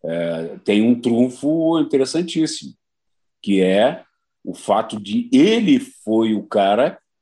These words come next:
que agitou a questão da vacina no país. Porque se ele não tivesse tomado a iniciativa lá com o Butantan,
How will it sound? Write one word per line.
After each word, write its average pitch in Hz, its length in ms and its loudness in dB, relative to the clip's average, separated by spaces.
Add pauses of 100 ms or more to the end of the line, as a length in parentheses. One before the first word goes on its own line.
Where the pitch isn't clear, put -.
(100)
que 143 480 0
agitou 131 680 0
a 131 40 -6
questão 127 360 -2
da 120 100 0
vacina 113 480 -2
no 113 120 -6
país. - 500 -2 (240)
Porque - 260 -4
se - 240 0
ele 160 160 4
não 175 160 2
tivesse 120 420 -2
tomado 107 380 0
a 98 60 -2
iniciativa 95 600 -4
lá 104 180 0
com 101 100 -4
o 85 60 0
Butantan, 92 680 -4